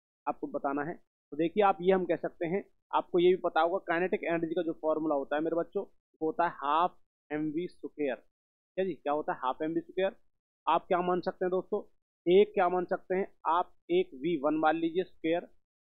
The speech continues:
और एक आप क्या मान सकते हैं दूसरे को, वी टू का square मान लीजिए। ठीक है जी, तो रेशियो निकालना है तो वी वन स्क्वायर upon में वी टू का square, ठीक है जी, equal to हम कह सकते हैं four ratio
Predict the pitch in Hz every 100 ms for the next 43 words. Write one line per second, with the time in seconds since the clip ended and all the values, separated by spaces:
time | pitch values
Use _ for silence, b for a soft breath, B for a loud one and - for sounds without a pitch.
0 | - - - 196 208 160 165 160 160 156
1 | 151 - 160 147 143 156 190 240 - _
2 | _ _ - 175 202 - - 139 - -
3 | - 147 127 117 117 127 131 196 202 _
4 | _ _ 147 185 190 - 139 165 165 202
5 | 185 185 185 190 190 220 - _ _ _
6 | 151 127 156 190 156 180 196 - _ _
7 | _ - 175 - - 165 175 185 180 123
8 | 135 165 170 156 160 - 143 160 180 190
9 | - _ _ _ _ - 190 170 160 -
10 | 175 170 170 156 160 - 170 165 175 -
11 | _ _ _ - 180 190 208 - _ _
12 | _ - 165 - 185